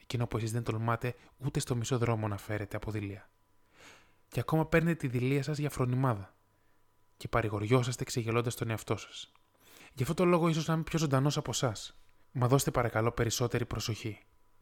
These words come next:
Δεν ξέρουμε ακόμη που υπάρχει τώρα εκείνο που είναι ζωντανό.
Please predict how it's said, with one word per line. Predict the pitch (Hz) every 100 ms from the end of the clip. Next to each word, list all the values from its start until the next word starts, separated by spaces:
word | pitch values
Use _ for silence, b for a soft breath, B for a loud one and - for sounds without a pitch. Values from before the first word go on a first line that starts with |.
| _ -
Δεν | 139
ξέρουμε | - 160 139
ακόμη | - 123 117
που | 110 110
υπάρχει | - 110 -
τώρα | - 120 110
εκείνο | 107 120 110
που | -
είναι | 117
ζωντανό. | 113 107 110 113 104